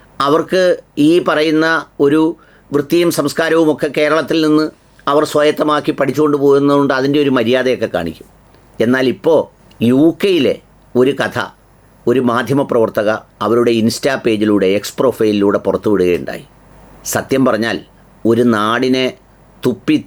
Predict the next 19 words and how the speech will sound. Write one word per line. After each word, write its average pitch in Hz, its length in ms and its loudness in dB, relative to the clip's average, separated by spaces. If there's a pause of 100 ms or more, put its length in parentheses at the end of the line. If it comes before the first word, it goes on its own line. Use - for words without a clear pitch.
തുപ്പി 120 280 -2
നാറ്റിച്ച് 113 640 -2 (220)
നാമാവിശേഷമാക്കി. 131 1120 -2 (540)
ഇവിടെ 101 240 0
അതൊക്കെ 139 240 0
ഉണ്ട്. 131 240 2 (720)
ഇവിടെ 131 220 2
തുപ്പരുത് 131 520 0
എന്ന് 139 200 2
എഴുതി 127 160 0
വെച്ചിരിക്കുന്നിടത്ത് 131 680 0
മുഴുവൻ 131 440 2
ഇങ്ങനെ 127 180 0
മുറുക്കി 123 380 0
തുപ്പിയിട്ടേക്കുന്നതാണ്. 101 760 -2 (180)
ഇപ്പോൾ 95 180 -4
പൊതുവിൽ 131 340 2
എണ്ണം 131 220 0
കുറവാണ്. 113 420 0